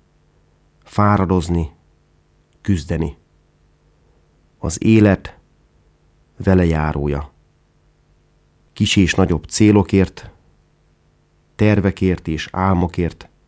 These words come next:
megélhetésért, családért, előbbre jutásért, vagy egyszerűen csak a fennmaradásért.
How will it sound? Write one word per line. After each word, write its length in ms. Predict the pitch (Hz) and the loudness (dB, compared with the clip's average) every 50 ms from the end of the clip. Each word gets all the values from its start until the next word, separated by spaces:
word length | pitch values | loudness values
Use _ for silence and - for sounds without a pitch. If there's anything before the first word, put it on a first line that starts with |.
| _ _ _ _ _ _ _ _ _ _ _ _ _ _ _ _ _ _ _ _ _ _ _ _ | _ _ _ _ _ _ _ _ _ _ _ _ _ _ _ _ _ _ _ _ _ _ _ _
megélhetésért, 1200 | - 92 98 98 98 107 98 87 90 92 82 - 90 87 80 - - 85 85 82 80 - - - _ _ _ _ _ _ _ _ _ _ _ _ _ _ _ _ _ _ _ _ _ _ _ _ _ _ | 0 2 2 4 4 4 4 4 2 0 -2 0 -2 -2 -2 -2 -4 -4 -4 -4 -6 -10 -18 -20 _ _ _ _ _ _ _ _ _ _ _ _ _ _ _ _ _ _ _ _ _ _ _ _ _ _
családért, 840 | - - 98 98 98 95 92 90 85 90 87 82 78 - - - _ _ _ _ _ _ _ _ _ _ _ _ _ _ _ _ _ _ _ _ _ _ _ _ _ _ _ _ _ _ _ | -4 0 2 2 4 4 2 2 2 0 0 -2 -2 -6 -12 -20 _ _ _ _ _ _ _ _ _ _ _ _ _ _ _ _ _ _ _ _ _ _ _ _ _ _ _ _ _ _ _
előbbre 460 | - 104 107 104 98 92 85 87 85 | 2 4 4 4 4 4 2 0 0
jutásért, 840 | 85 98 95 - 101 92 90 85 - - 90 82 80 - - - - _ _ _ _ _ _ _ _ _ _ _ _ _ _ _ _ _ _ _ _ _ _ _ _ | 0 0 0 0 0 0 0 -2 -2 -4 -4 -4 -4 -6 -10 -18 -20 _ _ _ _ _ _ _ _ _ _ _ _ _ _ _ _ _ _ _ _ _ _ _ _
vagy 160 | - 85 - - | -10 -8 -6 -2
egyszerűen 640 | - 98 101 - - - 98 95 92 90 85 82 | -2 -2 -2 0 -2 0 0 2 2 0 0 0
csak 360 | 82 - 85 78 - - - - _ _ _ _ _ _ _ _ | -2 -4 -6 -6 -6 -8 -16 -20 _ _ _ _ _ _ _ _
a 100 | - 85 | -14 -10
fennmaradásért. 1080 | - - 95 90 90 85 82 76 73 71 78 76 76 - - - 78 76 - - - | -4 -2 0 0 0 0 -2 -4 -6 -6 -8 -8 -8 -10 -10 -10 -10 -12 -14 -18 -20